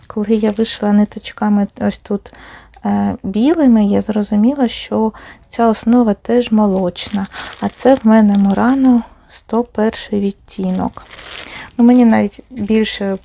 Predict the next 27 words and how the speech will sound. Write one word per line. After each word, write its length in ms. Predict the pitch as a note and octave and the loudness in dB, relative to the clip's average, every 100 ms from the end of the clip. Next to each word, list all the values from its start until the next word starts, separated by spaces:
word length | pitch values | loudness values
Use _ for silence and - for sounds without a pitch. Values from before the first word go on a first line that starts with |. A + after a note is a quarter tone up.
| - _ - | -16 _ -8
так 220 | G3 - | -8 -8
подобається, 1000 | - F#3 A3 D4+ - A3 G#3 - - F#3+ G#3 | -12 -6 -2 -2 -2 -2 -2 -6 -12 -10 -6
бо, 200 | F#3+ F#3+ - - - - - | -6 -6 -10 -20 -20 -14 -4
е, 240 | G3+ G3 | -2 0
білі 480 | F#3 G3 G3+ G3 F#3+ F#3+ | -2 0 0 2 0 -2
тут 100 | F#3+ - | -12 -10
ці 120 | - | -4
ниточки, 640 | F#3+ F#3+ G3 - - - C4 | -2 -2 -6 -12 -14 -2 0
е, 140 | E4+ - _ _ _ _ _ - A3 F#3+ G3 G3 G3 | 0 -8 _ _ _ _ _ -12 -6 -2 0 -2 -2
гарно 560 | G3 A3 A3 G3+ G3+ - _ _ _ - _ _ | 0 0 2 2 0 -2 _ _ _ -20 _ _
читаються. 920 | - G#3+ - F#3+ F#3 F3+ G3 - G3+ G#3+ - - - - - - - _ - | -4 -4 -2 -2 -2 -6 -8 -10 -8 -8 -10 -20 -20 -20 -20 -20 -20 _ -8
Та 100 | A#3+ | -4
коли 280 | - B3+ B3 | 4 6 6
я 80 | |
розпочала 580 | A#3 A3 - G#3+ - A#3 | 2 -2 -8 -8 -4 0
на 140 | A3 G3+ | 2 0
рівномірці 840 | G#3 G3+ G#3+ G#3+ A3 - - G3+ | 0 0 4 4 4 2 -6 -8
ось 100 | G3 | -8
це 220 | - G3+ | -6 -4
вишивати, 840 | G3+ G3 - F#3+ A3 D4 - C4+ B3+ - - - - _ _ _ | -2 -4 -6 -6 -4 -4 -2 0 0 -4 -14 -20 -20 _ _ _
я 180 | F#3+ C4 | -4 -4
думала, 420 | C4 B3 A#3+ A3+ | 0 2 4 2
що 240 | - - | -2 -8
я 200 | G3 G3 G#3 _ _ - | -4 -4 -6 _ _ -8
просто 640 | - G#3 - - G3+ G3 | -4 -4 -4 -6 -2 -2
не 480 | G3 G3 G3 G3+ G#3+ | 0 0 0 0 0
зможу 540 | G#3 F#3+ F#3+ F#3+ F#3 | -2 -2 0 0 -2